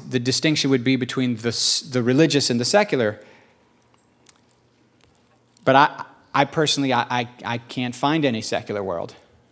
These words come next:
My conviction is that everything was created by Jesus and for Jesus, and everything holds together in Jesus. So there's not one inch of space left over that doesn't already belong to him.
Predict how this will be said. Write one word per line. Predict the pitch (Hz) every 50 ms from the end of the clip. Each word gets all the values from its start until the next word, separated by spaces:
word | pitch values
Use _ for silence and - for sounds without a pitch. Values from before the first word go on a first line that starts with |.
| _ _ _ _ _ _ _ _ _ _ _ _ _ _ _ _ _ _ _ _ _ _ _ _ _ -
My | 127 127 131
conviction | - - 139 127 127 139 131 - - 135 131
is | 123 113
that | 123 117
everything | 127 131 135 147 135 143 131
was | 123 120 -
created | - - 135 127 123 120 120 117 110
by | 127 123 127 131
Jesus | 123 113 120 113 110 98 107 101 - -
and | 110 104
for | - - 131 131 131
Jesus, | 110 113 113 107 98 104 110 104 - -
and | 113 110
everything | 117 113 117 110 - 123 117
holds | 107 127 123 117 -
together | - 131 113 120 117 110 113 110 107 - - - - - _ _ _ -
in | - 131 127 131
Jesus. | 117 104 123 131 135 123 107 110 98 -
So | - - 117
there's | 120 113 123
not | 127 117 110 123
one | 131 135 131
inch | 139 139 127 - - -
of | 120 110
space | - - - 135 131 123 120 -
left | 120 120 113 - -
over | 135 127 120 117
that | 120 113
doesn't | 117 127 123 113 123 123
already | 123 120 117 117
belong | 107 113 120 127 156 160 131
to | 104
him. | 120 104 110